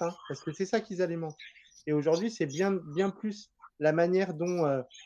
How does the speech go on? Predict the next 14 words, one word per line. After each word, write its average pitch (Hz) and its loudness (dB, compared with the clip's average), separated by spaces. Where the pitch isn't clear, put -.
euh, 139 -6
regarder 165 6
les 170 4
réseaux 165 2
d'extrême 156 0
droite 180 4
et, 143 2
euh, 131 2
et 156 -2
ce - -8
qu'on - -6
peut 151 -4
trouver, 170 0
euh, 127 0